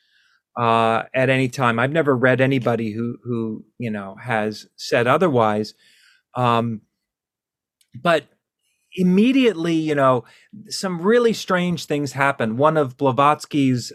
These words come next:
masters comes and, and visits,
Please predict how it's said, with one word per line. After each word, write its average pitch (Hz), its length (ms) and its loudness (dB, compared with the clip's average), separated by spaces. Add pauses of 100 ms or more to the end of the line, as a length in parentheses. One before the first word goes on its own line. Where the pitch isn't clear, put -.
masters 180 1000 -2 (500)
comes 165 580 0
and, 120 540 -2
and 113 240 -6
visits, 165 840 0